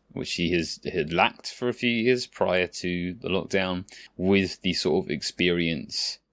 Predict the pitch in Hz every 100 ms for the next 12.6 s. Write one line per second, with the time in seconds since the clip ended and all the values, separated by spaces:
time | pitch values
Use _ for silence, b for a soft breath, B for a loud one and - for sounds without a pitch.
0 | 82 80 71 58 55 50 - - - 98
1 | 90 - - 87 82 87 87 87 - -
2 | - - 85 78 - - 104 101 76 85
3 | 113 - 82 - - 107 - 180 95 95
4 | 87 - - 80 76 76 92 - _ -
5 | 78 73 80 - - 55 73 82 - 87
6 | - 87 82 82 80 80 78 - 80 76
7 | - - _ - 80 80 80 76 76 -
8 | - 76 110 120 123 113 117 104 - 110
9 | 101 - 104 95 95 95 92 90 92 87
10 | - 120 123 151 160 156 156 156 107 -
11 | - - - - - - - 101 85 -
12 | - - 110 87 87 98